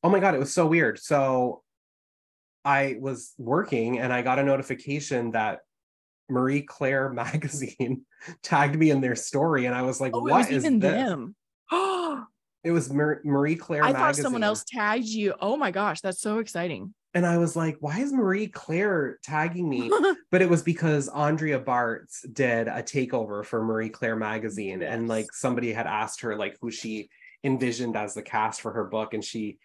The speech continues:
Speaker 1: gave me a shout out and was like, "Garrett
Speaker 2: Oh, that's
Speaker 1: does, like,
Speaker 2: so
Speaker 1: the best, so,
Speaker 2: cool.
Speaker 1: like, hopefully he does it." And I was like, "You know what? I need to, I need to do that."
Speaker 2: That is awesome.
Speaker 1: So, yeah.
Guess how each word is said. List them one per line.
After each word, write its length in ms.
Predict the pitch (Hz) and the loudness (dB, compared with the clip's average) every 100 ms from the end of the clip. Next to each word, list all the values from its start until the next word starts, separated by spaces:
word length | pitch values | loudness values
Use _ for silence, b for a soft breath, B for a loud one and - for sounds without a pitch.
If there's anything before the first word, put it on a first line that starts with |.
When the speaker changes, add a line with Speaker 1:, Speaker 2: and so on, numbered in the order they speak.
| b b - | b b -2
Speaker 1:
gave 200 | 127 117 | 0 0
me 140 | 117 | 0
a 60 | 107 | -2
shout 280 | - 104 104 | 0 -2 -2
out 140 | 98 | -4
and 80 | 107 | -6
was 140 | 110 | -6
like, 220 | 113 107 | -6 -6
"Garrett 380 | - 113 110 110 | -2 0 2 2
Speaker 2:
Oh, 40 | 220 | -2
that's 140 | 117 | -4
Speaker 1:
does, 160 | 107 117 | -4 -2
like, 120 | 113 | -2
Speaker 2:
so 40 | |
Speaker 1:
the 80 | 165 | -2
best, 480 | 104 110 104 107 101 | 0 0 2 -2 -2
so, 80 | 110 | -2
Speaker 2:
cool. 80 | 107 | -2
Speaker 1:
like, 180 | 107 | -4
hopefully 380 | - 110 110 107 | -4 -6 -4 -6
he 100 | 104 | -4
does 240 | 101 101 95 | -6 -6 -6
it." 80 | |
And 140 | 95 104 | -8 -6
I 60 | |
was 140 | 104 107 | -8 -6
like, 200 | 110 110 | -6 -4
"You 60 | |
know 120 | 110 107 | -2 0
what? 220 | 110 78 | -2 -2
I 100 | 107 | -6
need 220 | 104 101 - | -8 -10 -10
to, 340 | 101 101 101 _ - | -8 -8 -10 _ -10
I 60 | |
need 180 | 110 101 | -10 -8
to 100 | 95 | -12
do 160 | 95 90 | -14 -12
that." 80 | - | -8
Speaker 2:
That 300 | 175 160 - | -6 -6 -6
is 160 | - 185 | -10 -12
awesome. 840 | 87 151 151 - 147 123 202 208 _ _ | -12 -10 -10 -10 -14 -10 -12 -12 _ _
Speaker 1:
So, 460 | - 113 85 85 87 _ _ _ _ - | -8 -4 -2 -4 -10 _ _ _ _ -4
yeah. 280 | 165 208 | -2 0